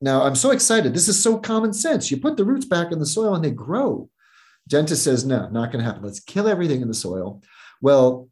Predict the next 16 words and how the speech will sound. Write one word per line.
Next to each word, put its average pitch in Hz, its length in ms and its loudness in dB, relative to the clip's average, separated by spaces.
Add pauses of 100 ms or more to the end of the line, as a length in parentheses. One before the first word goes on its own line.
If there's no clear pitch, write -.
(140)
story 156 340 4
was 131 200 2
recently, 135 380 0
something's 131 380 -2
going 107 180 -2
on. 101 100 -4
The 98 60 -4
dentist 117 380 -4
says 98 260 -4
the 95 280 -10
roots 101 280 -4
are 90 80 -8
not, 95 320 -8
that 87 140 -12
they're 87 120 -8
dying. 90 420 -8